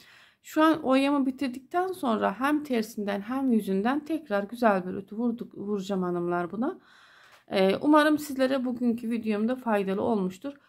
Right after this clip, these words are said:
Köşe kısmında zaten birazcık anlatmaya başladım. İlk ba-, e, ilk başladığımda, e, köşesini nasıl yapmanız gerektiğini söyledim ama tekrar üstünden geçeyim. Köşesine geldiğinizde hanımlar normalde bir zürafa atladık şu,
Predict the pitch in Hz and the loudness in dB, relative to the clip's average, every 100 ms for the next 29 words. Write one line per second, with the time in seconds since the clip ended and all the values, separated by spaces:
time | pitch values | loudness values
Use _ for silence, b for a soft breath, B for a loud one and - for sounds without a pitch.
0 | b - 277 302 - - 269 262 262 254 | b -8 -2 -2 -4 -2 0 0 4 2
1 | 254 254 247 247 233 - 233 226 226 233 | 2 0 0 0 -2 -4 -2 0 -2 -4
2 | 226 226 220 226 214 - 196 - 202 190 | -2 -2 -2 -6 -6 -6 -8 -4 -6 -6
3 | _ _ - 185 175 - 226 - 202 196 | _ _ -8 -4 -4 -4 -8 -6 -8 -6
4 | 202 190 190 190 226 330 B B B - | -10 -6 -4 -2 -2 -4 B B B -12
5 | 196 - 254 254 254 240 226 233 233 220 | -10 -4 -2 -2 0 2 2 2 0 0
6 | 208 214 208 208 208 208 202 196 196 208 | 0 -2 -4 -4 -2 -2 -2 -4 -6 -6
7 | - 220 175 170 247 285 277 247 208 196 | -4 -2 -2 -4 -6 -4 -6 -4 -4 -4
8 | - 185 185 185 185 185 208 339 - _ | -6 -4 -2 -2 -4 -4 -4 -4 -8 _
9 | b b b b b _ 302 302 339 320 | b b b b b _ -2 0 2 4
10 | 320 294 277 285 285 277 277 269 240 233 | 4 6 6 6 2 0 0 -2 -2 0
11 | 208 247 285 254 208 202 262 269 254 226 | 0 -2 0 0 0 0 0 0 0 2
12 | 226 220 220 214 196 - 190 - | 4 2 2 -2 -2 -8 -16 -14